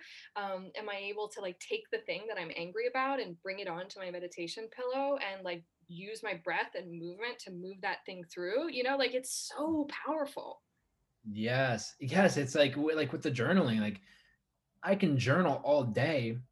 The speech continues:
Speaker 2: but I'm literally trying to fix something that is not me. <laughs> You know what I mean? Like, I'm, it's not me.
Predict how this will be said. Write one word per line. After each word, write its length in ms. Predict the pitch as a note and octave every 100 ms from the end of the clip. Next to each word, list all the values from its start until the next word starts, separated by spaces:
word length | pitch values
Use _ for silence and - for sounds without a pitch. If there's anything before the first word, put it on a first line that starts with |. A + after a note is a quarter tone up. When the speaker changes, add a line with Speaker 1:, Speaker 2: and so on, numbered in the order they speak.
| _ _ _ -
Speaker 2:
but 420 | G#2+ C3+ C3 -
I'm 440 | C3 C3+ C3 B2 B2
literally 440 | D#3+ F#3 D#3+ C#3
trying 400 | - D#3 D3+ D3
to 120 | -
fix 520 | B2 - D#3+ F#3+ - -
something 800 | - B2+ A2+ G#2 A2 A#2 C3+ C#3 -
that 440 | G#2+ A#2 A#2 G2+ - _ _ _
is 160 | - B2
not 360 | C#3 C#3 - A2+
me. 560 | D#3 G#3 A#2+ G2 - _
<laughs> 40 |
You 500 | C3 F#3 G3+ G3+ G#3
know 80 | E3+
what 240 | F#3 F3
I 100 | D#3+
mean? 280 | D3 D#3+ G3
Like, 180 | E3+ C3+
I'm, 280 | C3 B2 B2 - - _ _ _
it's 180 | D3 C3
not 540 | C3 B2+ C#3+ C#3+ A2+ - _ _ _ _ _
me. 560 | - A#2+ D#3+ D3 G2+